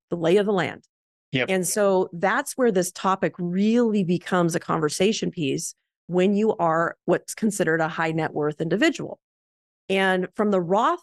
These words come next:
Speaker 1: perspective of being able to contribute to Roths, that's kind of where it starts. So the I R S determines wealth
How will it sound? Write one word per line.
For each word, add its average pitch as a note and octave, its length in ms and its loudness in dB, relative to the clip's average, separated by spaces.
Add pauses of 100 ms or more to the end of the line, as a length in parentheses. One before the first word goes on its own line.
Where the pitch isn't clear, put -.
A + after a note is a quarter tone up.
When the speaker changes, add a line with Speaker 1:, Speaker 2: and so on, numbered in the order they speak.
Speaker 1:
perspective F#3 840 0
of D#3+ 180 -2
being G#3 240 2
able E3+ 200 2
to - 100 -12
contribute A3+ 640 0
to F3 120 0
Roths, D3 360 0
that's E3 160 -2
kind D#4 300 -2
of C#4 80 2
where F3 160 2
it - 100 -4
starts. - 640 -6 (400)
So F#3 420 2 (240)
the G3+ 200 0
I D#4+ 120 2
R C4+ 220 2
S G#3+ 240 -2 (320)
determines F3+ 640 0
wealth E3 540 0